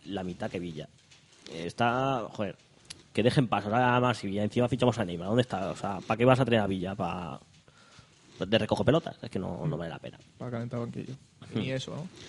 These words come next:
Speaker 1: Yo creo que si puede sacar el Barça un milloncejo de ahí, ha hecho buen servicio Villa, lo que ha hecho y ya está. Es que no, no hay que tener más vueltas.
Speaker 2: Y bueno, yo voy diciendo temas, que yo tengo bastantes.
Speaker 1: Sí, sí, sí.
Speaker 2: Eh, tema Hermanos Alcántara, que ¿cómo lo veis? Que Tiago dice que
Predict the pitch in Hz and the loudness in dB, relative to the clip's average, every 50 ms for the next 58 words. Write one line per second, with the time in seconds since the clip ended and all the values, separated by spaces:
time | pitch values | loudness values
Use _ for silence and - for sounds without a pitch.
0 | - 123 123 131 135 143 139 127 117 - 117 98 131 127 135 131 127 127 117 120 | -18 4 8 10 12 12 12 10 8 6 8 8 8 10 10 10 8 10 8 8
1 | 110 113 110 104 104 104 107 120 127 127 123 117 110 110 - 123 117 - 113 104 | 6 6 6 6 8 8 6 6 6 6 8 8 6 6 4 2 4 6 6 6
2 | 101 107 139 180 220 220 - - - - - - - - - - - - - - | 6 6 4 4 2 0 -2 -6 -8 -8 -10 -12 -20 -20 -20 -20 -20 -20 -20 -20
3 | - - - - - - - - - - - - - - 107 - 110 107 107 104 | -20 -20 -20 -20 -20 -20 -20 -20 -20 -20 -20 -4 0 2 2 6 6 6 6 6
4 | 104 101 101 104 - 101 98 117 139 151 127 113 101 - 117 156 - - - - | 4 2 2 4 4 4 4 6 6 6 6 4 4 4 2 2 2 -2 -4 -4
5 | - - - - - - - - 104 101 101 98 101 104 101 104 - - - 107 | -4 -6 -8 -12 -18 -10 -4 -2 0 2 2 2 2 2 2 0 2 2 4 6
6 | 113 110 110 113 107 98 95 98 90 87 - 117 117 - - _ _ - 131 131 | 6 6 6 6 4 2 0 -2 -4 -6 -8 -10 -12 -14 -16 _ _ -18 -14 -12
7 | 139 127 - 127 135 147 160 165 156 143 - 135 131 120 - 151 147 117 113 - | -12 -12 -8 -6 -4 -2 -2 -2 -2 -2 -2 -2 -2 -2 -2 -2 -2 -2 -4 -6
8 | - 120 131 131 156 156 143 120 107 - 131 123 120 131 120 120 117 123 143 147 | -6 -6 -4 -2 -2 -2 -2 -2 -4 -4 -6 -6 -4 -4 -4 -4 0 2 2 2
9 | 101 92 92 87 85 - - - 123 120 - - - - - - 135 139 151 151 | 2 0 -4 -12 -12 -10 -10 -10 -10 -12 -16 -18 -20 -10 -2 0 4 6 6 8
10 | 143 139 139 135 135 135 131 143 151 - - - - 131 127 127 131 139 135 - | 6 6 4 2 0 0 -2 -4 -6 -8 -12 -10 -6 -4 -2 0 2 2 2 2
11 | 127 120 - 135 151 165 196 196 180 165 156 156 139 135 127 - 151 151 147 135 | 0 0 0 -2 0 0 2 0 0 0 0 0 0 2 4 4 6 6 6 6
12 | 123 120 131 131 - - 135 131 139 143 143 139 139 135 139 139 - - 135 127 | 6 4 2 0 -4 -6 -2 2 4 6 6 8 8 8 8 6 4 2 0 0
13 | 135 135 135 135 139 147 | 0 0 -2 -2 -4 -6